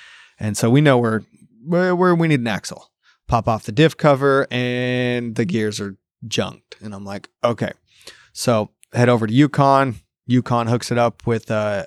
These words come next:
a set of, uh, a gear, gears, axle, and, uh, we head back to B F Goodwrench.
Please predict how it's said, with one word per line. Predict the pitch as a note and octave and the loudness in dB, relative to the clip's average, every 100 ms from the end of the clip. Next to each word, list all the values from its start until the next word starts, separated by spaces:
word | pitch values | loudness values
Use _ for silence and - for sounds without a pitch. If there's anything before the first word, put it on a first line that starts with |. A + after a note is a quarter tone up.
| _ | _
a | A2 | -8
set | - B2 A2+ | -2 -2 -2
of, | G#2 | -4
uh, | A2+ G#2 - | -4 -4 -4
a | G#2+ | -6
gear, | - B2 A#2+ - _ A2 | -2 0 0 -4 _ -2
gears, | B2+ C3 B2+ B2 - - - - | 2 4 4 0 -4 -16 -20 -10
axle, | - A#2 A2+ - A#2+ A2+ G#2 _ _ _ | 0 0 0 0 2 2 -2 _ _ _
and, | A2+ G#2+ G#2 G#2+ | -6 -6 -4 -2
uh, | G#2+ | 0
we | A2+ | 0
head | G#2+ G#2+ | -2 0
back | G#2 G#2+ | 0 -2
to | |
B | A2 A#2 | 0 0
F | G#2+ | 2
Goodwrench. | D3+ D#3 G2+ E2 - | 2 2 -2 -6 -18